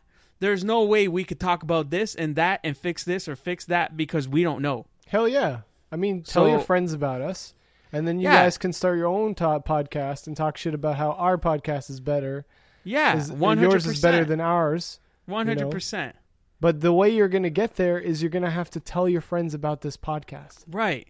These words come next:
Speaker 1: Just go out there. You know what I
Speaker 2: Okay?
Speaker 1: mean?
Speaker 2: Just tell
Speaker 1: Do
Speaker 2: them all.
Speaker 1: that.
Speaker 2: Tell your grandma, your
Speaker 1: Tell,
Speaker 2: grandpa. Tell
Speaker 1: tell
Speaker 2: them.
Speaker 1: 'em. Tell 'em.
Speaker 2: Okay?
Speaker 1: You know what I mean? Tell 'em.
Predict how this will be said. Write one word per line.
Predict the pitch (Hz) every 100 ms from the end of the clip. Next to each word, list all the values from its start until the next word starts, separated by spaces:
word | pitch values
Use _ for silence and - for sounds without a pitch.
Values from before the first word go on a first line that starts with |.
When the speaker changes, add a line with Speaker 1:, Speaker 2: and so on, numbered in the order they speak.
| _ -
Speaker 1:
Just | 180 -
go | 214 226
out | 208 202
there. | 170 139 113 -
You | 143 160
know | 180
what |
I | 175
Speaker 2:
Okay? |
Speaker 1:
mean? | 185
Speaker 2:
Just | 151 131
tell | 185
Speaker 1:
Do | 196
Speaker 2:
them | 180
all. |
Speaker 1:
that. | 151 127
Speaker 2:
Tell | 170
your | 160
grandma, | 135 165 190 190 190 190
your | 170 139
Speaker 1:
Tell, | -
Speaker 2:
grandpa. | 160 180 - 185 180 180 175 - - - -
Tell | - 180
Speaker 1:
tell | 233 269
Speaker 2:
them. | 202
Speaker 1:
'em. | 123 113 - - - - - - - -
Tell | - 175 190 196 180
'em. | 185 160 120 - 147
Speaker 2:
Okay? | - 180 233 240 - 156
Speaker 1:
You | 151
know | 165
what | 160
I |
mean? | 160 147
Tell | - 226 254
'em. | 247